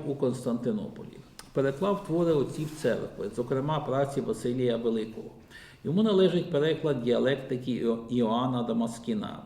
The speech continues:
відомий під назвою "Небеса", який мав велике значення для розвитку філософської термінології старослов'янською мовою. Очевидно, Іоанн брав участь і в підготовці збірки царя Симеона.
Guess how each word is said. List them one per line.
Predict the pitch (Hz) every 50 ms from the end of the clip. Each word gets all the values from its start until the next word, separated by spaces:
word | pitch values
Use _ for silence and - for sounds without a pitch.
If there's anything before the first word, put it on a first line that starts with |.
| 104 117
відомий | 123 123 127 165 175 175 165 147
під | - - 117 110
назвою | 120 127 135 131 123 127 123 123 120
"Небеса", | 120 120 117 117 120 - - - 104 90 85
який | 82 - - - 123 120
мав | 120 120 113 107 -
велике | 113 131 147 135 - 143 117
значення | 113 123 127 127 123 123 127 123 113 104
для | 107 107 104
розвитку | 104 117 127 117 120 117 113 - - 117
філософської | - 120 101 98 101 - - 117 110 - - - 101 95
термінології | - 110 107 110 110 107 107 104 123 151 175 151 139 156 151 139
старослов'янською | - - 117 110 113 110 - - - 107 117 113 113 113 113 - - 113 110 110
мовою. | 110 107 - - - - - - - - - - - - - - - - - - - -
Очевидно, | 135 - - 185 214 254 247 226 226 220
Іоанн | 180 165 165 175 185 196 185 175 143
брав | 151 160 160 151 131 156 175
участь | 180 175 - 170 151 - - 156
і | 151
в | 139
підготовці | - 147 131 120 120 117 - 127 139 151 147 - - 156
збірки | 131 117 110 107 120 127 131 131 131 131 - 135 131
царя | 131 - 120 110 107 101 101 -
Симеона. | - - 117 110 113 107 - -